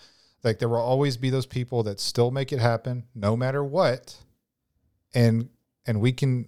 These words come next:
we can call those the successful people. But here's the thing. At the end of the day,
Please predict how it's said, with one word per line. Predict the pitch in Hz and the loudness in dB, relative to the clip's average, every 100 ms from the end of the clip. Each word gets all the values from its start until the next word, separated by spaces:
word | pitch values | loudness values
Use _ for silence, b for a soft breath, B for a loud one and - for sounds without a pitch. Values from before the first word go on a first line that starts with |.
| - | -8
we | 120 | -4
can | 131 | -2
call | 120 127 | 2 2
those | 127 123 | 2 -2
the | 107 98 | -6 -8
successful | 107 - 151 - | -4 0 0 -2
people. | 113 104 - 107 110 b b b b b | -8 -8 -6 -6 -6 b b b b b
But | 123 135 120 | 2 2 2
here's | 139 160 - | -2 -4 -4
the | |
thing. | 123 151 113 98 - | -6 -4 -4 -6 -8
At | 127 | -6
the | 147 | -2
end | 156 | 2
of | |
the | 143 | 2
day, | 110 143 120 113 110 | 2 2 2 0 -4